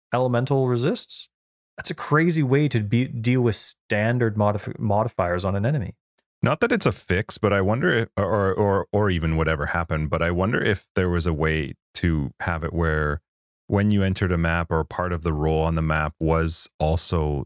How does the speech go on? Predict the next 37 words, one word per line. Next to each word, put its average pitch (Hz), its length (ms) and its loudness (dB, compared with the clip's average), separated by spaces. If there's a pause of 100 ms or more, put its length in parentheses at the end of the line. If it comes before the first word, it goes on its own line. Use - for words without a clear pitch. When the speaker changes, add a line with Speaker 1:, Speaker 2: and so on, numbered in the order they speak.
Speaker 2:
the 73 460 -4 (140)
A 85 280 2
N 82 220 0
modifiers 78 960 -2 (480)
were 90 200 2
somehow 95 520 0
tied 85 280 -4
into 80 260 -2
that, 92 320 -2
so 95 160 0
that 80 240 2 (480)
if - 200 2
you 117 80 4
knew 90 120 4
you 92 160 4
were 90 80 2
doing 85 180 2
a 80 40 0
map 80 240 -2
that 60 100 0
was 80 160 0
maybe 78 260 0
gonna 78 220 0
be 71 120 0
a 71 60 0
fire-focused 76 760 -2
map, 71 300 -2
like, 80 220 0 (300)
so 87 180 0
you 80 240 0
didn't 110 200 2
have 95 240 -2
the 87 160 -2
A 87 140 4
N 82 240 0
so 90 200 -2
random, 78 720 -2